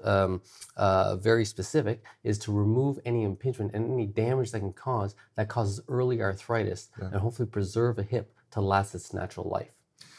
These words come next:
Speaker 2: So I, I remember I've been, um, following your, um, many, many of your talks that you have given, that you are a proponent of doing,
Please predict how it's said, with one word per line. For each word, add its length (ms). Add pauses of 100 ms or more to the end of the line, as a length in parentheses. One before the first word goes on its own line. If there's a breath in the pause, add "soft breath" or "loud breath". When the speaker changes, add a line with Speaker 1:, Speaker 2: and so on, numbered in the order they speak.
(200 loud breath)
Speaker 2:
So 120
I, 260
I 160
remember 500
I've 200
been, 400
um, 260
following 480
your, 380 (580 soft breath)
um, 520 (100)
many, 260
many 260
of 280
your 340
talks 460
that 180
you 80
have 200
given, 440
that 260
you 140
are 200
a 40
proponent 720
of 260 (140)
doing, 380